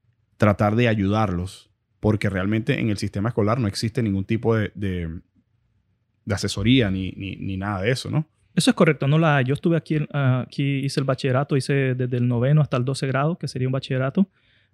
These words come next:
Speaker 2: y nunca tuve una clase de, de asesoramiento financiero, de, de clase financiera de algún tipo. Sí, te dan matemáticas, te dan todo lo básico que uno tiene que necesitar al final y al cabo,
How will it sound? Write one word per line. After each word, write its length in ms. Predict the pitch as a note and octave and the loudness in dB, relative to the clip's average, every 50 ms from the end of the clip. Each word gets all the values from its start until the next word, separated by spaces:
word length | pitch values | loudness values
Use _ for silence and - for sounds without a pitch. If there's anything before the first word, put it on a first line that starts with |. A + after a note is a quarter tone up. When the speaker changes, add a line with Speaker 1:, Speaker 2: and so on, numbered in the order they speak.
| _ _ | _ _
Speaker 2:
y 520 | - D3 C3+ C3 B2+ B2 B2 A#2+ B2 - _ _ - | 4 4 6 6 6 4 2 0 -2 -6 _ _ 2
nunca 360 | C#3+ C3+ D#3 F#3+ - - D#3+ | 6 6 6 6 6 2 0
tuve 200 | - E3+ D#3 D#3+ | 0 2 2 2
una 140 | D#3 D3+ - | 2 0 0
clase 320 | - C#3+ C#3 - - D3 | 0 -2 -2 0 0 0
de, 320 | C#3 C3+ B2+ A#2+ A#2 A2+ - _ _ _ _ - | 2 2 2 2 0 -2 -4 _ _ _ _ -4
de 120 | - C3 | -2 -2
asesoramiento 600 | A#2+ - C3 - - C3 B2+ B2+ C3 C#3+ C#3+ D#3 | -2 -2 -4 -4 -2 -2 0 0 0 0 -2 -2
financiero, 640 | - - C#3+ C3+ C3 B2 - C#3+ C#3+ C#3+ C#3+ C#3+ | -4 -2 -2 -2 -2 0 0 0 0 0 0 0
de, 240 | C3+ B2+ B2 B2+ - - | 0 -2 -4 -4 -8 -10
de 140 | - B2 _ _ _ _ | -12 -12 _ _ _ _
clase 300 | - B2+ B2+ B2+ - C3 | -2 0 0 0 0 -2
financiera 480 | - C#3+ C3+ A#2+ A2+ - C#3+ C#3+ D3 C#3+ | -2 0 0 0 0 0 0 0 2 2
de 60 | C3+ | 2
algún 260 | A#2+ - C#3+ C#3 C3 | 0 0 0 -2 -2
tipo. 320 | - C3+ C#3+ C#3+ - G3 G#3+ | 0 0 -2 0 -2 -4 -4
Sí, 160 | - - E3+ | -2 -2 -2
te 120 | E3 - - | -2 0 -2
dan 160 | A#2 B2 C3 | 0 2 2
matemáticas, 580 | C3 B2+ - B2 B2+ D3 D3+ - D3+ C#3 C#3+ B2+ | 0 0 0 0 0 0 0 -2 -2 -6 -6 -6
te 100 | - C3 | -4 -2
dan 140 | B2 B2 | -2 -2
todo 220 | - D3 C#3+ D3 D3 | 0 0 0 0 0
lo 100 | D3 C#3+ | 0 0
básico 400 | C3 B2 C3 - F#3 - G3+ F#3 | 0 0 -2 -4 -6 -6 -6 -4
que 100 | - C#3 | -2 -4
uno 220 | C3 C3+ C#3 C3+ | -2 -2 -4 -6
tiene 260 | - - C3+ C#3 C#3 | -4 -2 -2 -2 -2
que 200 | - - C3 B2+ | -2 -2 -2 -2
necesitar 560 | - B2+ - C#3 B2+ B2 B2 A#2+ A#2 - A#2+ C3 | -2 -4 -2 -2 -2 -2 -2 -4 0 0 0 0
al 80 | C#3 | 0
final 200 | - C#3+ C3 B2+ | 0 0 -2 -2
y 20 | C3 | -2
al 60 | B2+ | -2
cabo, 260 | - C3+ D#3 F#3 - | 0 0 -2 -2 -4